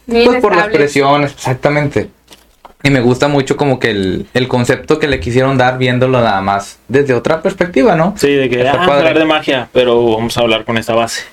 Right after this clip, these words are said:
Speaker 2: Sí.
Speaker 3: Sí.
Speaker 2: Sí, eso está chido.
Speaker 3: A mí me gustan bastante los personajes, eh, en general. Creo que, eh, están bien estructurados. Me gusta bastante, te digo, el, el estilo, eh, la forma en la que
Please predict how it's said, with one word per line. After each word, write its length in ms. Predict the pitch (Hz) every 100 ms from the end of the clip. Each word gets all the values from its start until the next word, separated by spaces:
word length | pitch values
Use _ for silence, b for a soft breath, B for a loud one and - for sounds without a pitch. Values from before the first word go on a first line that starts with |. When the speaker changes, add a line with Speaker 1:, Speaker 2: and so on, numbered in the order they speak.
| _ -
Speaker 2:
Sí. 120 | 123 113 107 - _ _ _
Speaker 3:
Sí. 160 | - 101
Speaker 2:
Sí, 40 |
eso 140 | 107 120
está 180 | 123 139
chido. 280 | - 110 117 - _ - _ - _ _ _ -
Speaker 3:
A 60 | -
mí 60 | 123
me 160 | 135
gustan 220 | 135 135 143
bastante 240 | 131 123
los 120 | 131 131
personajes, 600 | 107 104 101 101 110 -
eh, 400 | 113 95 92 92 98
en 140 | 98
general. 460 | 98 98 95 104 107 _ _ -
Creo 200 | - 110
que, 400 | - 123 127 123 - _ -
eh, 480 | 117 113 110 107 107 _ _ _ _ _ _ - -
están 200 | 117 123
bien 120 | 123 139
estructurados. 720 | 139 139 123 107 127 165 - - - _
Me 80 | -
gusta 240 | 107 104 117
bastante, 640 | 120 110 107 117 113 110
te 100 | 104
digo, 240 | 104 90 87 _ _ _ _ _ _ _ _ _
el, 180 | - 104
el 200 | 120 123
estilo, 460 | 110 95 117 151 - -
eh, 380 | 135 120 113 107
la 100 | 104
forma 300 | 120 127 151
en 80 | 156
la 100 | 127
que 300 | 120 110